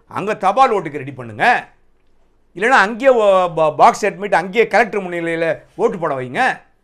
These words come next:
இதெல்லாம் அறிவு இல்லையா உங்களுக்கு? யாரும் சொல்லித் தரலையா இதெல்லாம் உங்களுக்கு? இது தெரியுதா? சம்பாதிக்கிறதுக்கு தெரியுதா? ஆ? ஃப்ளெக்ஸ் வைக்கிறதுல ஊழல், பேனர் வைக்கிறதுல ஊழல்,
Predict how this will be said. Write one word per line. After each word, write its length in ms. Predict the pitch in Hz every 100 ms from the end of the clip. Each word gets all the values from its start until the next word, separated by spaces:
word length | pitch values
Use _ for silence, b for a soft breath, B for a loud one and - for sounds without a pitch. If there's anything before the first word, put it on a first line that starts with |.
| _ _ _
இதெல்லாம் 320 | - 139 196 175
அறிவு 260 | 185 240
இல்லையா 220 | 175 127
உங்களுக்கு? 600 | 104 101 95 151 208 110 -
யாரும் 280 | 143 208 165
சொல்லித் 320 | 180 214 160
தரலையா 220 | 131 113
இதெல்லாம் 260 | 104 110 107
உங்களுக்கு? 540 | 95 92 117 220 175 - _ _ _ _ _ _ _ _ _ _ _ _ _
இது 200 | 160 202
தெரியுதா? 540 | 185 196 175 196 254 139
சம்பாதிக்கிறதுக்கு 560 | 156 185 220 170 147 127
தெரியுதா? 580 | 143 131 143 254 147 - _ _ _ _ _ _ _ -
ஆ? 180 | 196 311 - -
ஃப்ளெக்ஸ் 280 | 151 170 170
வைக்கிறதுல 600 | 165 131 160 151 160 175
ஊழல், 640 | 175 170 165 165 170 - _ _ _ _ _ _ _ 113
பேனர் 320 | 120 170 170
வைக்கிறதுல 460 | 156 156 147 165 160
ஊழல், 720 | 160 175 160 160 170 170